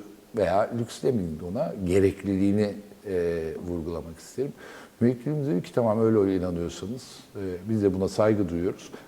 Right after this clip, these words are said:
ama sizle de devam etmek istiyoruz. Kaybetmeyi de göze alıyoruz." dediler. Biz o belgeyi açıkladık hakem heyetine. E, doğru bir şey yaptığımızı düşünüyorum. Hala geriye dönüp baktığımda bu mesela benim için bir pişmanlık değil.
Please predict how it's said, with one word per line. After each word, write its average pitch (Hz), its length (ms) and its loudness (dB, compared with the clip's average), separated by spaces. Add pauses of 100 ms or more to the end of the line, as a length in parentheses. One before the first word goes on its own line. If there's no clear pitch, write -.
ama 113 160 6
sizle 113 340 4
de 127 100 6
devam 107 320 8
etmek 92 280 -4
istiyoruz. - 480 -4 (260)
Kaybetmeyi 147 520 8
de 190 40 12
göze 143 260 12
alıyoruz." 82 400 6
dediler. 92 260 -6 (480)
Biz 113 80 4
o 147 80 12
belgeyi 143 320 10
açıkladık 143 440 4
hakem 82 240 -2
heyetine. - 340 -16 (1040)
E, 98 180 2
doğru - 180 2
bir 131 40 2
şey - 160 0
yaptığımızı 80 480 -8 (140)
düşünüyorum. 120 420 -8
Hala 107 280 8
geriye 98 340 8
dönüp 90 260 2
baktığımda 98 460 0
bu 95 80 0
mesela 95 380 2
benim 92 180 0
için 87 220 -10
bir 85 60 -8
pişmanlık 95 600 -8
değil. 85 120 -6